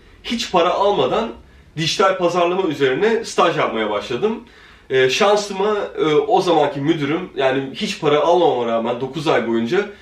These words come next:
beni çok iyi eğitti ve bu dijital pazarlama hakkında hakikaten altyapımı oradan aldım. Eğer, yani şöyle söyleyeyim, eğer o altyapıyı almamış olsaydım zaten bu alanda Amerika'da iş bulmam,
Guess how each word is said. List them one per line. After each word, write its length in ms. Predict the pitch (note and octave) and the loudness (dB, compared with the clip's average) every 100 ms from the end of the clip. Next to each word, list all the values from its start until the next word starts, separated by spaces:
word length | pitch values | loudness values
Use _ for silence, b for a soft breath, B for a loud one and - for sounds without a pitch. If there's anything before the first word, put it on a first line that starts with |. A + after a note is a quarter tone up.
| B - | B -8
beni 220 | G#3 A3+ | -4 -2
çok 260 | A3+ A3 | 0 2
iyi 120 | E3+ C3+ | 2 4
eğitti 380 | A2+ A2 F3 | 2 0 0
ve 160 | F3 E3 | 2 2
bu 100 | D#3 | -2
dijital 400 | D3 - F#3 F#3 | -4 0 0 0
pazarlama 500 | F3 D#3+ E3 F3 E3 | -4 0 0 2 2
hakkında 320 | - C#3+ E3 | 0 0 2
hakikaten 520 | F3+ - C3+ E3+ F3 F3 B B B | 2 0 0 0 -2 -6 B B B
altyapımı 560 | F3+ F#3+ F#3+ D3 D#3 G3 | 2 2 0 -4 2 2
oradan 480 | G#3+ F3+ F#3 D#3 C3+ | 2 0 0 2 -2
aldım. 420 | A#2 A#2+ D#3 E3+ | 0 -2 -2 -2
Eğer, 280 | D3 E3 E3 - B B B - | 2 2 2 -4 B B B 0
yani 220 | D3 D3 | 2 2
şöyle 260 | - G3 F3+ | 4 4 4
söyleyeyim, 380 | C#3+ A2+ B2+ C#3+ | 0 -2 0 2
eğer 140 | D3+ | 4
o 100 | E3 | 4
altyapıyı 460 | F3+ F#3+ G3 G3 F#3+ | 2 2 0 0 2
almamış 400 | G#3 G3+ F#3+ G3+ | 4 4 2 0
olsaydım 460 | F#3+ G#3+ G3 G#3+ | 2 2 2 0
zaten 440 | F3+ E3 E3 F3 F3 - B B | 2 0 2 -2 -2 -10 B B
bu 260 | C#3 D#3 F3 | 0 4 4
alanda 380 | D#3+ D3+ D#3 E3 | 4 2 0 2
Amerika'da 460 | D3+ E3 E3 D#3+ | 4 2 2 0
iş 300 | D#3 E3 - | 0 -2 -4
bulmam, 400 | D3+ C#3 E3+ E3+ | -2 2 2 0